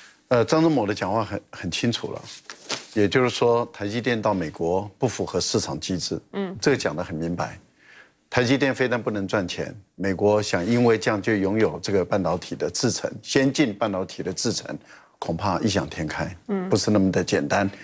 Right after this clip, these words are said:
Speaker 1: 你没有这个客观的环境。所以孙小雅A I T的这个处长说，这个台积电搬到美国是一个市场机制，这很明显的不是说实话啊。呃，说的是不是谎话？我想他自己应该心里明白，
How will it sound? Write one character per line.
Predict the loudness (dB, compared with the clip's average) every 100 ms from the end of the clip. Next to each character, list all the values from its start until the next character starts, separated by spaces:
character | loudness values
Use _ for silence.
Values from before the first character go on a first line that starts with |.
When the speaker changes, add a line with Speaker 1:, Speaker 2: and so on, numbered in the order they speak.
| -4
Speaker 1:
你 | 4
没 | 6 6
有 | 4 0
这 | -2
个 | -2 -2
客 | -2
观 | -2 -2 -4
的 |
环 | -6 -8 -2
境。 | 0 0 -4 -18 -16 -16 -6
所 | 2 4
以 | 4
孙 | 2 2
小 | 2 2
雅 | 2 0 0
A |
I | 0 0
T | -2 -4
的 | 0 0 0 -2
这 | -4
个 | -6
处 | -4 -4
长 | -4 -10 -16 _ -20 _
说， | -2 4 6 4
这 | 2
个 | 0
台 | 0 0
积 | 2
电 | 2 0
搬 | 0 2
到 | 2
美 | 0 -2
国 | -2 -2 0
是 | 0 0
一 | 2
个 | 2 0
市 | 0 0
场 | -2
机 | -6 -4
制， | 0 0 -2 -2
这 | 0
很 | 0
明 | 0 0
显 | 0 0
的 | -2
不 | -2 0
是 | 2
说 | 2 2
实 | 2 -2
话 | -2 -2 -4 -16 _ _ -8
啊。 | -6 -6 _ _ _ _
呃， | 2 2
说 | 4 4 4
的 | 4 0 -4
是 | -2
不 | 0
是 | 0
谎 | -2 -4 -2
话？ | -2 -2
我 | -2
想 | -2 -4
他 | -4 -2
自 | -2
己 | -4
应 | -2 0
该 | 0
心 | 2 2
里 | 2
明 | -2 -4 -2
白， | -4